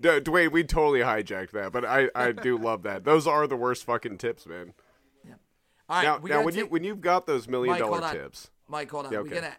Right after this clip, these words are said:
Speaker 2: we're gonna have to take a quick break 'cause Tom just got here and the dog's gonna freak out, okay? Hot damn, that was good. Okay, you ready? Question number three. Worst drink orders. But we've expanded this category. Michael, please explain to him what he can, you know, it's not just,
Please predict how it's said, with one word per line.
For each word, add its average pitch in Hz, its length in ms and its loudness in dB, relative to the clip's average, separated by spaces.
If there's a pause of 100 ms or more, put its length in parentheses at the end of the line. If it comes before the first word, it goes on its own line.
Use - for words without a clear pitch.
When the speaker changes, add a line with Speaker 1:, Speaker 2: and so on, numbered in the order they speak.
Speaker 2:
we're 147 160 -10
gonna 143 140 -10
have 127 160 -14
to 117 100 -20
take 123 200 -18
a 113 40 -20
quick 120 240 -20
break 131 180 -18
'cause 120 140 -20
Tom 127 220 -16
just 110 140 -20
got 117 140 -20
here 135 120 -20
and 113 80 -20
the 113 40 -20
dog's 101 300 -20
gonna - 140 -20
freak - 260 -20
out, - 180 -20
okay? - 200 -20 (680)
Hot 165 260 -2
damn, 147 240 -2
that 135 160 -10
was 123 120 -14
good. 127 220 -10
Okay, 139 400 -8
you 151 220 -10
ready? 180 400 -8
Question 208 760 -14
number 156 380 -14
three. 120 540 -20 (420)
Worst 151 540 -8
drink 180 360 -14
orders. 107 540 -20 (180)
But 180 120 -12
we've 226 180 -10
expanded 247 640 -10
this 135 160 -18
category. 127 480 -18
Michael, 165 360 -10
please 160 360 -16
explain 165 400 -16
to 143 80 -16
him 135 260 -18 (600)
what 143 300 -12
he 170 140 -18
can, 165 260 -18
you 165 160 -18
know, 151 120 -14
it's 143 140 -20
not 233 180 -14
just, - 280 -16